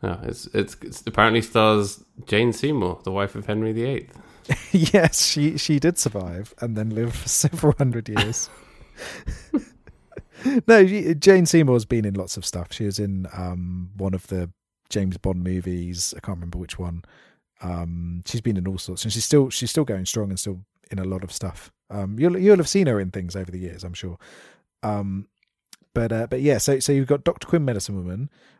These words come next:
Speaker 2: Mulholland Drive, which is apparently just Mulholland D R. I didn't realise that was its official
Speaker 1: Mulholland
Speaker 2: name.
Speaker 1: Doctor.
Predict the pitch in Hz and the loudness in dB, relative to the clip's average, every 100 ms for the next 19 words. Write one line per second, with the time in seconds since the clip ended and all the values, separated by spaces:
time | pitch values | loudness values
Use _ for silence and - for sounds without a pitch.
0 | - 123 156 170 160 131 110 131 139 87 | -6 0 2 4 2 0 0 2 2 2
1 | 85 98 113 117 107 120 165 143 117 - | -6 -10 -8 -8 -6 -4 -4 -6 -8 -8
2 | 107 107 107 104 95 92 101 113 147 - | -6 -6 -6 -6 -6 -6 -4 -4 -4 -8
3 | - 113 120 113 135 104 90 92 92 92 | -10 -8 -6 -4 -6 -6 -8 -10 -10 -10
4 | - - 107 104 110 110 110 - 120 90 | -10 -2 2 4 6 4 4 0 -2 -6